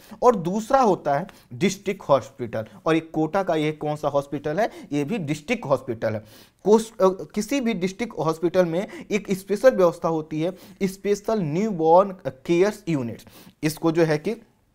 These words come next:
एसएनसीयू के नाम से जानते हैं। और हर जो है कि क्या होता है, ये जिले में के अस्पताल में व्यवस्था होती है।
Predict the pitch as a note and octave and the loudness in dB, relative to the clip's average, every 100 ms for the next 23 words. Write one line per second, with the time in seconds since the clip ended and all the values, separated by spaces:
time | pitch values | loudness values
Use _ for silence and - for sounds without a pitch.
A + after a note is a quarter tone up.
0 | _ _ _ _ _ D3 G3 G3+ G3+ G3+ | _ _ _ _ _ 6 6 6 0 0
1 | - E3+ F3 F#3 F3+ D3 C#3+ G3 D#3+ B2 | -2 0 0 2 2 0 0 0 2 2
2 | A2 A#2 G#2+ C4+ C#4+ G3 A3 - - C4 | 0 -8 -10 -14 -6 0 0 0 6 6
3 | A#3 E3 F3+ E3+ E3 F3 E3 D#3+ D3+ D3 | 6 2 2 2 -2 -2 0 0 -2 0
4 | D#3+ G#3 - - F#3+ D#3 D#3 D#3+ D#3+ F3+ | 0 -2 -8 -2 -2 0 0 0 0 -4
5 | G3 G3 D#3 D3 - C#3 D3+ D#3 B2+ A2+ | -4 -4 -4 -4 0 2 2 -2 -4 -4
6 | - A2+ F#2+ - | -4 -4 -4 -12